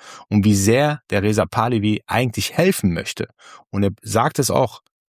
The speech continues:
in dem Interview selbst, wenn ihn die Menschen als König haben wollen, macht er das. Er möchte aber als,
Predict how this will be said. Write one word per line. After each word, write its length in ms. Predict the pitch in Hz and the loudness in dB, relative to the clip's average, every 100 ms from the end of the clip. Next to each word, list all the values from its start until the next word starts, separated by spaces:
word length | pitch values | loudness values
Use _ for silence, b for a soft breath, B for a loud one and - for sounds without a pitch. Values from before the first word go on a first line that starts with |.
| _ | _
in 160 | - 143 | 0 2
dem 200 | 135 127 | 4 0
Interview 400 | 127 120 104 107 | 0 0 2 0
selbst, 440 | 101 101 104 - B B B B B B _ _ | 2 2 0 -6 B B B B B B _ _
wenn 260 | - 120 165 | -2 0 2
ihn 200 | 165 160 | 2 2
die 220 | 151 - - | 2 -2 -2
Menschen 480 | 127 123 131 123 | -2 -2 -2 -4
als 340 | - 104 104 - | -2 -2 -2 -4
König 320 | - 113 104 | -2 0 0
haben 240 | 107 110 | 0 2
wollen, 320 | 104 101 101 104 _ _ - | 2 2 0 -2 _ _ -4
macht 280 | 110 - | -2 0
er 60 | 107 | 0
das. 280 | 101 101 - _ _ _ _ _ | 2 0 -4 _ _ _ _ _
Er 180 | 113 120 | -2 2
möchte 320 | 120 - 107 | 0 0 0
aber 360 | 98 101 101 101 b b b _ | 2 2 0 -2 b b b _
als, 520 | - 92 92 - - | -2 0 0 -2 -4